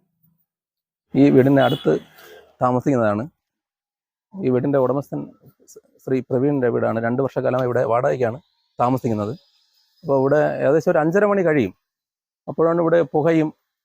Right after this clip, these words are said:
ആ, പൊട്ടിത്തെറിയുടെ ശബ്ദങ്ങളായിട്ട് നാട്ടുകാരെല്ലാം കൂടെ ഓടിക്കൂടുന്നത്, ഞങ്ങളെല്ലാം ഓടിക്കൂടുന്നത്. ആ സമയത്ത് നാട്ടുകാർ തന്നെ ആദ്യം, ആ, തീ അണയ്ക്കുന്നതിനുള്ള ശ്രമങ്ങൾ ആരംഭിച്ചു. അതോടൊപ്പം തന്നെ നാട്ടുകാർ ഫയർഫോഴ്സിനെ അറിയിക്കുകയും ഫയർഫോഴ്സും,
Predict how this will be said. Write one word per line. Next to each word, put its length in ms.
ആ, 20
പൊട്ടിത്തെറിയുടെ 540
ശബ്ദങ്ങളായിട്ട് 580
നാട്ടുകാരെല്ലാം 440
കൂടെ 100
ഓടിക്കൂടുന്നത്, 380
ഞങ്ങളെല്ലാം 380
ഓടിക്കൂടുന്നത്. 480
ആ 120
സമയത്ത് 300
നാട്ടുകാർ 380
തന്നെ 160
ആദ്യം, 260
ആ, 20
തീ 160
അണയ്ക്കുന്നതിനുള്ള 460
ശ്രമങ്ങൾ 340
ആരംഭിച്ചു. 340
അതോടൊപ്പം 360
തന്നെ 160
നാട്ടുകാർ 300
ഫയർഫോഴ്സിനെ 460
അറിയിക്കുകയും 480
ഫയർഫോഴ്സും, 560